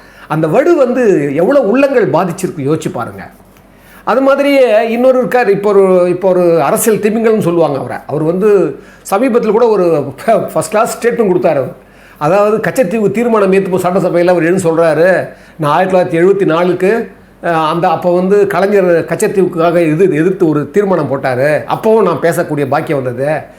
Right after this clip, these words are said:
இப்ப வந்து இப்ப இருக்கிற முதலமைச்சருடைய இதுல நான் பேசுற பாக்கியம் இருக்கு. நாளைக்கு இவருடைய மகன், இப்ப துணை முதல்வரா இருக்கிற மகன்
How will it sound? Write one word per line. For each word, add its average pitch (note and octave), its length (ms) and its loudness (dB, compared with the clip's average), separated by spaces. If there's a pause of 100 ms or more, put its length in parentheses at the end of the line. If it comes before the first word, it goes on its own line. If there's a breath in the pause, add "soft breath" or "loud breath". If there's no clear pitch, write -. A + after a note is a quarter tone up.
(160 loud breath)
இப்ப F3 260 0
வந்து G#3+ 200 0
இப்ப G3 200 0
இருக்கிற G3 460 2
முதலமைச்சருடைய F3+ 640 0
இதுல F#3 180 2
நான் D#3+ 160 -2
பேசுற E3+ 300 0
பாக்கியம் D#3+ 320 -2
இருக்கு. C3+ 160 -4
நாளைக்கு G3+ 580 0 (140 loud breath)
இவருடைய G#3+ 380 2
மகன், G3 400 -2
இப்ப D#3+ 180 -4
துணை G#3 240 2
முதல்வரா G3 340 4
இருக்கிற F3 280 0
மகன் F3+ 480 -2